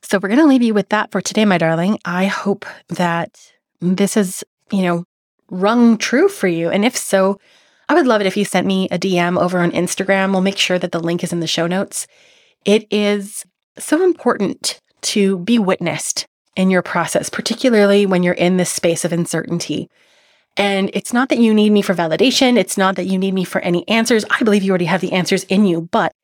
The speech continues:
to have someone witness you asking these questions or any epiphanies you have can be so powerful.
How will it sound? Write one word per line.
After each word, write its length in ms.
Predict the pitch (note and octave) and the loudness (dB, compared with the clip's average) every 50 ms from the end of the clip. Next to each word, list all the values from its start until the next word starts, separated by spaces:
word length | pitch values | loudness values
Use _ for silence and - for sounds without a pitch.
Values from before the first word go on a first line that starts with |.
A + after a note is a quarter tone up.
| _ _ _ _ _ _ _ _ | _ _ _ _ _ _ _ _
to 80 | - A3 | -2 -2
have 260 | A3 - C#4 D4+ C4 | 0 2 2 0 0
someone 380 | - - C#4+ B3+ A#3 G#3 F#3 E3+ | 2 2 2 2 2 0 0 0
witness 440 | F#3+ - - G#3 F#3 F3 - - - | -2 -2 -2 -2 -4 -4 -6 -8 -4
you 160 | - G3 F3+ - | -4 -4 -2 -2
asking 400 | F#3 F#3 G3 - - - A3 G3 | -2 -4 -4 -4 -2 0 0 0
these 160 | F#3+ F#3+ - | 0 0 -2
questions 500 | - - - F3+ F3+ - - G#3 G3+ F#3+ | -4 -4 -4 -2 0 0 0 2 2 2
or 40 | - | 0
any 260 | - F3 F#3 F3 D#3 | 0 0 -2 -2 -2
epiphanies 480 | - - F#3 - G#3 G#3 G3+ G3+ - G#3+ | -4 -6 -4 -2 0 0 0 0 -2 -4
you 60 | A3 | -4
have 260 | G#3 A#3 A#3 A#3+ A#3+ | -2 0 0 0 0
can 140 | - - A#3 | 0 0 0
be 100 | A3+ G#3+ | 0 -2
so 540 | - - - - B3 B3 B3+ C4 B3+ B3+ B3+ _ _ _ _ _ _ _ _ _ _ _ | -4 -4 -2 0 2 2 2 2 0 -2 -6 _ _ _ _ _ _ _ _ _ _ _
powerful. 680 | - - - G#3 G3 F3+ F3+ - - - - - G#3 | -10 -4 -2 0 0 0 -2 -2 -4 -6 -6 -6 -10